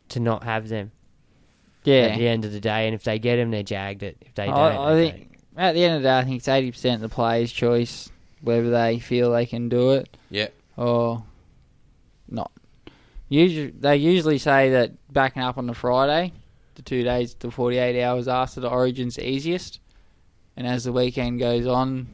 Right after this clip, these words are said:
Speaker 2: the sorer you get and everything, the harder it gets.
Speaker 3: Ah,
Speaker 2: So
Speaker 3: okay. Yep, yep, yep.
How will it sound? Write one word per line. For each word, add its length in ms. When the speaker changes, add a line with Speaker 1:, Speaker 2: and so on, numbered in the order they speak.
Speaker 2:
the 120
sorer 340
you 300
get 260
and 100
everything, 540
the 80
harder 500
it 200
gets. 500
Speaker 3:
Ah, 440
Speaker 2:
So 160
Speaker 3:
okay. 400
Yep, 260
yep, 260
yep. 260